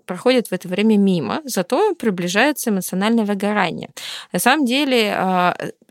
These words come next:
э, кроме того, что это очень модный термин, это ещё опасная штука для здоровья, потому что зачастую мы не осознаём те последствия, которые догонят обязательно за эмоциональным выгоранием.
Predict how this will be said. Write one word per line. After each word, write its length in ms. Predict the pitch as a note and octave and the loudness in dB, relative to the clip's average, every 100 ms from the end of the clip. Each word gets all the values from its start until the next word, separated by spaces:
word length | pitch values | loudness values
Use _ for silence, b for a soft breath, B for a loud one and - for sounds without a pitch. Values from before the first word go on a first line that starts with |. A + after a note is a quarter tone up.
| - - _ | -14 -14 _
э, 60 | D#3+ - - G3 | -4 -4 -10 0
кроме 240 | B3+ B3 | 2 4
того, 200 | A3 G#3+ | 4 2
что 160 | A#3 G3+ | 0 -2
это 300 | F#3+ G3 F#3 - | -2 0 -2 -2
очень 300 | G#3 - G#3+ | -2 2 4
модный 420 | G#3 F#3+ F3 F3 | 4 2 0 -6
термин, 560 | - B3 A4 F#4 G#3+ F#3+ | -2 0 2 2 0 0
это 260 | A3+ - | -2 -2
ещё 320 | G#3+ - B3 | -2 0 0
опасная 500 | A3 G3 A3 - G3+ | 2 2 -2 -2 -6
штука 300 | G3 A#3+ A#3 | -6 -8 -4
для 100 | G3 | -4
здоровья, 640 | G3 F#3+ G#3+ A3 E3 - - B B B B - | -4 -2 2 2 2 -2 -10 B B B B -6
потому 320 | - F3+ A3+ | 0 4 2
что 360 | - F#3+ F#3+ - | 2 0 0 -2
зачастую 600 | F#3+ - G#3+ - D4 F4+ | -4 -4 -4 0 2 4
мы 340 | A#3 A3+ A#3 | 6 6 6
не 160 | A#3 A3 | 6 4
осознаём 720 | G#3 - F#3+ F#3+ F#3+ A3 D4+ | 2 -2 -4 -2 0 0 0
те 160 | - B3 | 0 0
последствия, 680 | A3 - E4 - - G3 E3 G3+ | 2 0 -2 0 0 0 0 -4
которые 380 | - F#3+ B3 B3+ | -4 0 2 2
догонят 520 | G3+ G3+ A#3+ G#3+ F3 | 2 2 4 2 0
обязательно 640 | E3 E3+ G3+ D#4 - A3 F3 | -4 -2 0 0 2 0 0
за 120 | F3+ | 0
эмоциональным 560 | F#3 F#3 F3+ F#3 A#3 A3 | -2 -2 -2 0 2 0
выгоранием. 600 | G3+ G#3 G#3+ F3+ D3 D#3 | 0 0 2 0 -2 -10